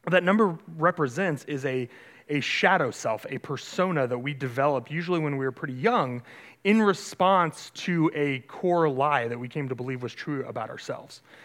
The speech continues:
And so we developed a, a persona, a shadow self, to protect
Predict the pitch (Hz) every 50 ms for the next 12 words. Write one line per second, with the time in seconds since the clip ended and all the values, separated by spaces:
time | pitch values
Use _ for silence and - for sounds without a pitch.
0 | - - - - - 143 139 131 - - 170 151 143 151 147 143 135 170 160 160
1 | 160 - 170 139 143 147 143 139 - - 165 147 - - - 233 247 220 135 117
2 | 120 127 117 - - 190 190 214 180 139 - - 127 117 - - 127 - 123 120
3 | - - - - 202 - - - - -